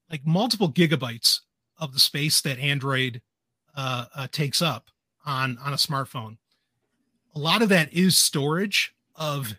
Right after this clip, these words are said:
data. It's a cache for data that even when, say, you're out in the boondocks or you're, you know,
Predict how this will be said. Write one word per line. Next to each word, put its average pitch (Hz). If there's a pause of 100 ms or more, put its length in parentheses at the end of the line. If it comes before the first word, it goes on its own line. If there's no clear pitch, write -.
(140)
data. 147
It's 147
a -
cache 139
for 143
data 160 (180)
that 139
even 220
when, 180
say, -
you're 175
out 156 (120)
in 147
the 131
boondocks 131
or 120
you're, 120
you 123
know, 107